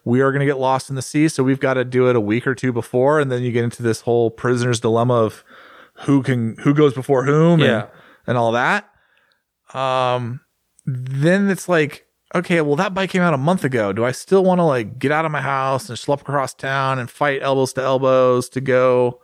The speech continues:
Speaker 1: see that new bike that came out a month ago?" I don't know. Um,
Speaker 2: I think now after covid, I mean, is people are less and less interested in being elbow to elbow anywhere.
Speaker 1: You might, you might have a better perspective, uh,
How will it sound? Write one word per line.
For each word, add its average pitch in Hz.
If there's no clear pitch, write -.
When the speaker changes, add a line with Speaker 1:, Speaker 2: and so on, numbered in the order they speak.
Speaker 1:
see -
that 143
new 139
bike 135
that 117
came 135
out 135
a 120
month 113
ago?" 247
I 151
don't 214
know. 254
Um, 143
Speaker 2:
I 139
think 160
now 143
after 127
covid, 123
I 107
mean, 107
is 104
people 123
are 110
less 110
and 120
less 110
interested 110
in 101
being 104
elbow 104
to 98
elbow 98
anywhere. 95
Speaker 1:
You 240
might, 285
you 254
might 302
have 262
a -
better 208
perspective, 190
uh, 147